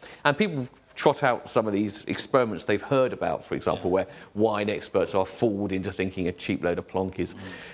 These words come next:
Speaker 1: than it is and so forth. Well, I, I look into that 'cause I think it is very, very interesting, and, uh, it's, it's hard to summarise, but I think that sometimes people are really reluctant to say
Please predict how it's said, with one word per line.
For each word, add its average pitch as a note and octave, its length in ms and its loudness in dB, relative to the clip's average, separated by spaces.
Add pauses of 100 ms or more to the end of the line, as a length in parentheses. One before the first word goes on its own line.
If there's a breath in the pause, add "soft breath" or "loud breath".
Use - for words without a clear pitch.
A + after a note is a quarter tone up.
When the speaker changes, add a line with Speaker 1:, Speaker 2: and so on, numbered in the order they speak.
(180 loud breath)
Speaker 1:
than G#2 120 0
it G2+ 80 2
is A2+ 140 0
and G2 100 -4
so F#2 180 2
forth. B2+ 180 0
Well, G3 120 2
I, - 200 2 (100)
I - 40 4
look C4+ 120 -2
into C4 140 -2
that D3+ 140 2
'cause D#3 100 0
I D#3+ 80 4
think A3 160 -2
it F#3+ 100 0
is F#3+ 160 0 (240)
very, C3+ 320 2
very D3+ 220 0
interesting, A2 500 0
and, G#2 160 0
uh, A2+ 140 4 (320 loud breath)
it's, A#2 200 4
it's C#3 180 0
hard F#3+ 180 2
to A3+ 60 0
summarise, A2 500 0
but - 300 0 (440 loud breath)
I - 40 2
think G3+ 260 4
that F3+ 180 2
sometimes G3+ 380 2
people D3+ 240 2
are D3+ 40 4
really F#3 300 0
reluctant C#3+ 840 -2 (280)
to A2+ 360 2 (340 loud breath)
say E2+ 640 0